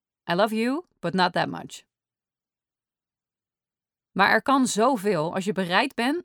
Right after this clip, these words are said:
om het tempo te accepteren dat zich voor je ontvouwt. En als je kan accepteren dat het altijd een beetje anders loopt dan je dacht.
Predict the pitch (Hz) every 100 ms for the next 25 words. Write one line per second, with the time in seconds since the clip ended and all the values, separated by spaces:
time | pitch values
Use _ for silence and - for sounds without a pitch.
0 | - 214 190 - 220 247 233 - - -
1 | 185 - 220 208 202 - - - 214 262
2 | 196 196 170 160 175 - _ _ _ _
3 | _ _ 202 226 277 269 247 220 - 262
4 | 311 285 240 214 - 269 330 - 294 302
5 | 220 226 233 - 214 226 202 190 190 170
6 | 185 233 165 - -